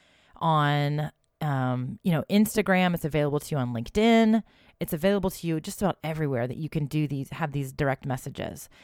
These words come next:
It's also available to you on most mobile devices. I personally have an iPhone, and it's been a feature for a long time, and I love using it. And that is just to speak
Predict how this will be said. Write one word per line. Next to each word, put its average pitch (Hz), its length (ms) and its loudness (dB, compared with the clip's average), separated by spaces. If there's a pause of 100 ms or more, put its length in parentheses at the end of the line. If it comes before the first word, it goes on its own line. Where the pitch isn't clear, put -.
(320)
It's 214 160 0
also 233 360 2
available 196 380 2
to - 160 -6
you 165 340 0
on 175 380 0 (240)
most 175 320 2
mobile 160 280 2
devices. 147 600 -2
I 175 300 2
personally 180 520 -2
have 147 520 -4
an 180 80 -6
iPhone, 165 600 -2
and 151 360 -2
it's - 140 -10 (100)
been 165 240 -2 (100)
a 139 60 -12
feature 165 360 -8
for 147 180 -2
a 131 60 0
long 147 520 2
time, 147 380 0
and - 120 -4
I 147 80 -2
love 143 520 0
using 143 380 0
it. 160 240 2 (520)
And 208 160 2
that 214 140 4
is 226 160 2
just 220 160 -2
to - 80 -2
speak - 520 -6